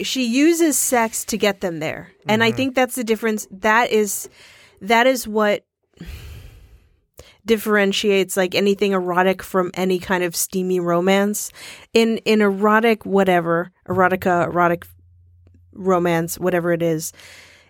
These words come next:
Speaker 1: um, the sex, it doesn't just drive the story. It's like, it's about the sex, and the sex that this couple has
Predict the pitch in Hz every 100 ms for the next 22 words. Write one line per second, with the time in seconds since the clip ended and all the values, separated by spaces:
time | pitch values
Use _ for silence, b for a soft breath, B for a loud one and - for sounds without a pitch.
0 | _ - 208 196 196 - - 190 226 208
1 | - 214 - - - - _ _ _ _
2 | _ _ _ _ _ - 226 247 262 262
3 | 202 226 - 175 202 190 190 180 - 190
4 | 180 190 - 190 - 190 185 208 196 -
5 | 190 160 196 180 165 - 185 170 - 170
6 | 117 - - - 185 180 170 180 170 -
7 | 196 190 - 185 180 175 - - 175 180
8 | - 170 160 160 190